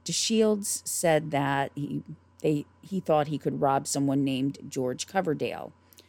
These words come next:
who, according to testimony and a summary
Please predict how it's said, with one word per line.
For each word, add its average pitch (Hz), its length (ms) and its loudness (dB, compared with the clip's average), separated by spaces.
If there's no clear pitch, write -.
who, 147 320 2
according 139 640 2
to 135 480 -2
testimony 139 1000 0
and 143 160 0
a 135 60 0
summary 139 480 0